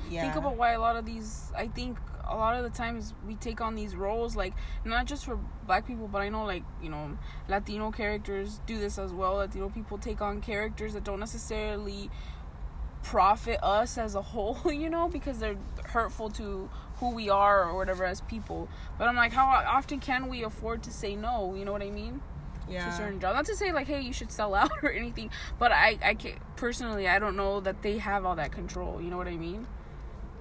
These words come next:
Speaker 1: Yeah, I guess. But I
Speaker 2: How
Speaker 1: feel like
Speaker 2: easy.
Speaker 1: sometimes they do, 'cause, like, for actors, you know, they're offered roles, and it's like, "No, I, I won't, I won't take this role. This is not something I wanna do." So I feel like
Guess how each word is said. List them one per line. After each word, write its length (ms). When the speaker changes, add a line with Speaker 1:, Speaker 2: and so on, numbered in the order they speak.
Speaker 1:
Yeah, 220
I 60
guess. 440
But 140
I 100
Speaker 2:
How 60
Speaker 1:
feel 100
like 200
Speaker 2:
easy. 120
Speaker 1:
sometimes 320
they 100
do, 180
'cause, 300
like, 180
for 100
actors, 580
you 120
know, 200
they're 200
offered 320
roles, 320
and 100
it's 120
like, 160
"No, 400
I, 240
I 180
won't, 240
I 140
won't 180
take 140
this 180
role. 160
This 160
is 140
not 340
something 300
I 80
wanna 220
do." 220
So 160
I 120
feel 140
like 160